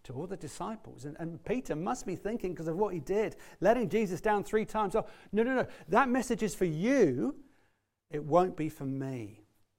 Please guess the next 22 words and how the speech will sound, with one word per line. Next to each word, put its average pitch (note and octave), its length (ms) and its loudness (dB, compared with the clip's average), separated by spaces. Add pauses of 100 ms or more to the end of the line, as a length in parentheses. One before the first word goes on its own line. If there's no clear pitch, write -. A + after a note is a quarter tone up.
because C3+ 260 -10
of C3 140 -2
all D3 180 0
I've A#2 160 -4
done." A2+ 360 -8 (240)
It's F3+ 200 -2
not, F#3+ 380 2
uh, F3 100 4
Jesus, F#3 460 -2 (400)
Jesus F3 260 -2
can't A3 300 2
mean D3 240 -2
me B2 160 -6
'cause C3 180 -10
I've B2+ 140 -8
broken D3 340 -4
his C3+ 220 -8
heart. G#3+ 580 0
Jesus E3+ 300 -10
can't A#3 380 0
mean A#2+ 200 -6
me, G#2+ 280 -14